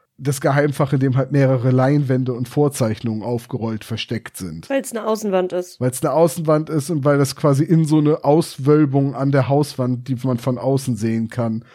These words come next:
Speaker 1: reingeht, dieses Geheimfach.
Speaker 2: Mhm.
Speaker 1: So, und er ist auch nicht in der Küche gestorben, als sie gerade geputzt hat, sondern er war in seinem Atelier am Malen. Als er sie gerufen hat, hat sie gesagt, „Warte, ich mach hier grad noch den Seestern sauber“, und da hatte er da den Herzinfarkt und ist in seinem Atelier gestorben.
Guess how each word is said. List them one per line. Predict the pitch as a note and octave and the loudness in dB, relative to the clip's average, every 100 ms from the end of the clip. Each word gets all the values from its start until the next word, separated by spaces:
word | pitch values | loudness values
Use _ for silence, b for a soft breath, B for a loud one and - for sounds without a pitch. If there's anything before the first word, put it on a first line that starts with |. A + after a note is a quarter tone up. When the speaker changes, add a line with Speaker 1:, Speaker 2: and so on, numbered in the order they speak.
| b - | b -6
Speaker 1:
reingeht, | A#2 C3 C3 A#2+ A2 F#2+ | 0 2 2 0 -2 -4
dieses | G#2+ F2+ - | -6 -8 -8
Geheimfach. | A2 G2+ F#2+ F#2 - F2+ - - | -6 -6 -6 -8 -10 -10 -12 -6
Speaker 2:
Mhm. | G#3 G#3 A3 G#3+ G#3+ F3+ - _ _ | -2 0 -2 -2 -4 -4 -8 _ _
Speaker 1:
So, | B2+ C3+ | 0 2
und | C3 D3 D3+ C#3+ - | 2 0 0 -2 -8
er | - D#3 | -4 0
ist | F3 - | 0 0
auch | D#3+ | -2
nicht | E3 F3 | 0 -2
in | G#3+ | 0
der | D#3+ | -2
Küche | C#3+ F#3+ - A3+ | 0 -2 -2 -4
gestorben, | G#3+ - G3 F#3 G3 G3+ G#3 | -4 -4 0 0 0 -2 -2
als | D#3+ C#3 | 0 0
sie | D#3+ D#3 | -2 0
gerade | D#3 D3+ | 2 2
geputzt | C#3+ C3 - F#3 - F#3+ | 0 -2 0 -2 0 -4
hat, | E3 | -2
sondern | E3 D#3+ D#3 | 0 0 0
er | - D#3+ D3+ | 2 2 4
war | D#3+ D3+ | 2 2
in | |
seinem | C#3 C#3 C#3+ | 0 0 -2
Atelier | A#2 D3 D3+ C3 C#3+ D3 | -4 -4 -4 0 0 0
am | C3 B2 | -2 -2
Malen. | A#2+ C#3 F3+ A#3 B3+ _ _ | -2 -2 -2 -4 -8 _ _
Als | E3 D#3+ | -2 2
er | E3+ | 2
sie | D3+ D3 | 2 -2
gerufen | C#3 D#3 G3 G#3 | -4 -4 -4 0
hat, | F#3+ F3 | 0 0
hat | D#3 | 0
sie | |
gesagt, | E3 D#3+ E3 A#2+ | 2 2 2 2
„Warte, | C#3+ E3+ G3+ | 4 4 2
ich | D#3 | -2
mach | E3 D#3+ | 0 2
hier | F#3 D#3 | 0 0
grad | D3 D#3+ F3+ | 2 2 0
noch | - | 0
den | D#3 C#3 | 0 2
Seestern | C3+ F#3 - C#3+ C3+ B2+ | 2 2 0 -2 0 -2
sauber“, | B2 C3 C3 C#3+ | 0 0 2 0
und | C3 A#2 | 0 -2
da | C3+ B2+ | 2 2
hatte | A#2+ B2+ | 2 -2
er | A2 A2+ | -6 -6
da | A2+ | -4
den | A#2+ | -2
Herzinfarkt | A#2+ C3+ C3+ C#3 - C3 | 0 -2 -2 -2 -2 -2
und | C3+ | -2
ist | C3 C3+ | -2 -2
in | |
seinem | A#2+ A#2+ G2 | -2 -2 -4
Atelier | A#2 A#2 G#2+ B2+ | -6 -4 0 0
gestorben. | A2+ - - F#2+ F2 D2 | -2 -8 -8 -8 -8 -10